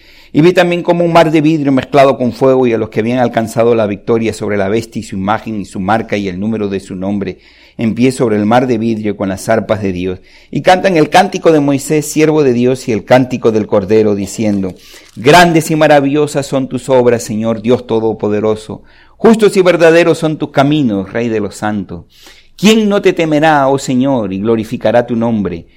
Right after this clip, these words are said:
Pues solo tú eres santo, por lo cual todas las naciones vendrán y te adorarán, porque tus juicios se han manifestado".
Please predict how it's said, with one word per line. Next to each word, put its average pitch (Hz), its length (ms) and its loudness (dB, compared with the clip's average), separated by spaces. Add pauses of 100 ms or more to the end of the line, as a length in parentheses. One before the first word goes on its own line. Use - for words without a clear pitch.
(220)
Pues 104 180 -6
solo 127 360 2
tú 143 200 0
eres 117 220 0
santo, 101 420 -4
por 95 140 -6
lo 92 140 -6
cual 131 320 4 (360)
todas 190 380 8
las 170 140 6
naciones 151 460 0
vendrán 131 500 2
y 147 160 -4
te 135 120 0
adorarán, 117 760 4 (280)
porque 92 300 -4
tus 85 180 -14
juicios 120 580 -2
se 92 200 -8
han 98 220 -2
manifestado". 82 840 -8